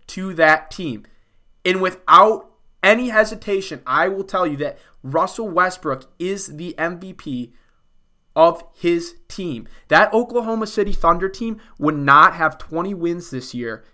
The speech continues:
if it wasn't for Russell Westbrook. They would be worse than the Phoenix Suns, the L A Lakers, and the Brooklyn Nets.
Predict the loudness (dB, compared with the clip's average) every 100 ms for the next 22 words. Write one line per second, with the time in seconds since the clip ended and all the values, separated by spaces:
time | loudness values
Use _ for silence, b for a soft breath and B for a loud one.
0 | _ -6 -6 -2 -2 -2 -8 -6 -6 -6
1 | -10 -10 -12 -16 -4 -2 -2 -4 -8 -6
2 | -2 -2 -4 b b -10 -10 -10 -8 -8
3 | -8 -4 0 0 0 -4 b b -8 0
4 | 2 2 2 0 0 -4 -8 -8 -8 -4
5 | -4 -2 -4 -6 -8 -12 -18 -20